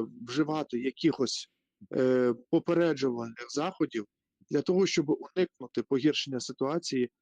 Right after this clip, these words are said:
і завдання такої шкоди у майбутньому. Тому що все ж таки цей майданчик, так,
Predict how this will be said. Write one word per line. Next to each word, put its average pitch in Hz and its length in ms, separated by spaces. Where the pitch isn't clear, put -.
і - 80
завдання 135 560
такої 135 420
шкоди 139 460
у 139 220
майбутньому. 120 760
Тому 165 200
що 160 160
все 175 260
ж - 100
таки 151 200
цей 160 220
майданчик, 143 680
так, 185 220